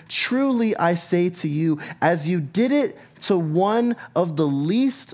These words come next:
of my brothers, you did it to me." That's crazy. "As you did it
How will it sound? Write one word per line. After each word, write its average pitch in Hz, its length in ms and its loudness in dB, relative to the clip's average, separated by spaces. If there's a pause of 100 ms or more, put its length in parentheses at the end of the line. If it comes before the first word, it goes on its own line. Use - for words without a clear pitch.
of 165 200 -2
my 165 260 2
brothers, 120 1000 -4 (600)
you 143 160 -2
did 147 240 0
it 180 200 -2
to - 160 -4
me." 139 580 -2 (3500)
That's - 200 -20
crazy. 98 500 -12 (2250)
"As 127 200 -4
you 131 80 -2
did 143 240 0
it 180 220 0